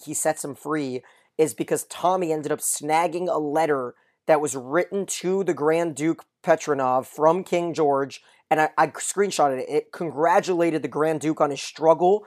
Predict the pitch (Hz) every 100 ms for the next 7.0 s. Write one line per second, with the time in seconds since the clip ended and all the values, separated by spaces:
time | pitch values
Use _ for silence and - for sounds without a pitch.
0 | _ _ 165 - 165 160 160 - 165 165
1 | 170 165 - 156 156 151 147 - - 156
2 | 165 165 170 127 147 127 151 151 151 156
3 | 131 135 131 135 131 147 - 170 - 160
4 | 147 - 143 151 143 151 147 - _ _
5 | 147 143 - 165 165 165 160 - 147 139
6 | - 160 151 - 151 135 139 135 131